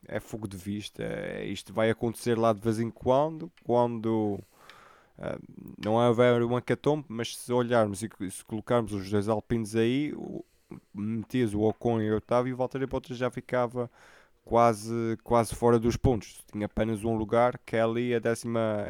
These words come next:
a décima, a décima posição. E isto neste grande prémio, porque não tivemos Charles Leclerc lá à frente, porque se tu colocas esses dois, aí já não há pontos para ninguém e vão andar a lutar pela décima primeira posição, que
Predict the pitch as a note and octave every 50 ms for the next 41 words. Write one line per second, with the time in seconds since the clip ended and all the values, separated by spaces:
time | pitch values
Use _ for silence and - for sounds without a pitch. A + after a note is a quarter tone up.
0 | G2 F#2+ - F#2 G2 G2+ - G#2+ A2 A2 - _ _ - - - _ _ - -
1 | - - - - F#2+ G2+ F#2+ - A#2 A2+ - - A#2+ A#2 - - C3 A#2+ G2+ D#2+
2 | - _ _ _ _ _ - C3 D3+ D#3 - - C#3+ D3+ D3+ - - D3+ D#3+ D3+
3 | - - D#3 D#3 D3+ C3+ A2 - - - - - - A2+ A2+ A2 - A2+ G#2+ A#2
4 | A2+ A2 - - A#2 A#2 A#2 A2+ - - A#2 A#2 A2+ - - A#2 A#2 - - B2+
5 | A#2+ G2 F2+ _ - - - - - - G2+ - - G#2 G#2 G#2 G2+ - - F#2
6 | F#2+ G2 F#2+ - - G#2+ G2 A2 G#2+ A#2 D#3+ - - - - - G2 G2+ G#2 B2
7 | C#3 - _ _ - G2 G#2 G2+ G#2 G#2+ G#2+ G#2+ - - G#2+ G#2 - - - A2
8 | A2 G#2+ G#2 G#2 G#2 G#2+ A2+ - _ _ - - - - _ A#2 A2+ G2+ G#2 A#2+
9 | A#2+ A#2+ A#2 A2+ G#2+ B2 A#2+ A#2 G#2+ G#2 G2+ - _ - A#2 A2 G#2 G2 _ -
10 | G2+ G2+ G2+ G2+ - - A2 A2 G#2+ - - A#2 A2 A2+ A2+ A#2 A2+ - - B2
11 | A#2 - - D3 C#3+ E3+ - _ _ - - - _ _ _ _ _ - - B2+
12 | C#3+ -